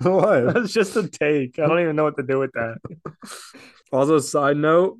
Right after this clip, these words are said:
Speaker 1: we should go to a Wizards game at some point 'cause their tickets are literally, like, fifteen bucks.
Speaker 2: Yeah, I'm in. If we missed the, all the Sixers games, I don't know if the Sixers go back there again.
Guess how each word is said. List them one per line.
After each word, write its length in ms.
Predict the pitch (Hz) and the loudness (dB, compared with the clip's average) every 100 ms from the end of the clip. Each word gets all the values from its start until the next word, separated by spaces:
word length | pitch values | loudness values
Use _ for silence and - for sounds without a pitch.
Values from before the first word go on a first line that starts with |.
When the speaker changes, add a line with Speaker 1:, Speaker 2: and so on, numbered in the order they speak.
| 240 | -4
Speaker 1:
we 140 | 139 | -2
should 120 | 143 | 0
go 40 | 147 | 2
to 80 | 139 | 2
a 60 | |
Wizards 340 | 113 120 127 127 | 2 2 0 0
game 180 | 147 | 0
at 100 | 143 | 0
some 200 | 135 151 | -2 -4
point 260 | 139 156 160 | -2 -2 -2
'cause 160 | - 120 | -4 -4
their 100 | 123 | -4
tickets 400 | - 127 127 131 | -4 -4 -2 -2
are 100 | 120 | -2
literally, 260 | 113 117 117 | 0 0 -2
like, 180 | 107 - | -4 -6
fifteen 400 | 110 - 113 107 | -8 -4 -6 -4
bucks. 480 | 107 107 - - - _ _ _ _ _ _ 139 | -4 -6 -8 -14 -18 _ _ _ _ _ _ -2
Speaker 2:
Yeah, 200 | 135 196 | 0 0
I'm 220 | 135 147 | 0 0
in. 200 | 170 156 | 0 0
If 100 | 123 - _ | -4 -10 _
we 100 | 143 | -6
missed 280 | 135 165 165 | -2 -2 -2
the, 80 | 139 | -6
all 240 | 139 135 | -4 -2
the 100 | 135 | -2
Sixers 460 | - 139 - 143 113 | -4 -8 -6 -6 -6
games, 260 | 117 117 | -8 -6
I 60 | 117 | -4
don't 80 | 127 | -4
know 80 | 127 | -6
if 80 | |
the 80 | 123 | -8
Sixers 420 | - 127 - 117 | -8 -8 -8 -10
go 140 | 110 113 | -6 -8
back 320 | 90 127 123 - | -8 -12 -12 -10
there 360 | 123 117 113 _ _ _ _ _ _ - | -6 -4 -6 _ _ _ _ _ _ -6
again. 600 | 135 117 117 117 117 120 | -4 -4 -4 -4 -8 -12